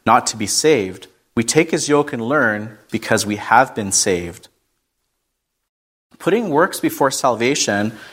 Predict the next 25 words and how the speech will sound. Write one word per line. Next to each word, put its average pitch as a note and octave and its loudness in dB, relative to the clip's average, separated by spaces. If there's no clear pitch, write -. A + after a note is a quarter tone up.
or A2+ -4
rather C3+ 2
trying D#3 2
to - -8
use C#3 2
works C3 0
to - 0
gain A#2+ 0
salvation, A2 0
was C#3 4
the C#3+ -8
error F3 0
of C3+ -4
those C3+ 0
who B2 -6
viewed D3 -2
the B2+ -2
law A#2 0
as A2 -8
the A2+ -8
end A2 0
rather A#2+ 4
than G#2+ -2
the G2+ -2
means. G2+ 0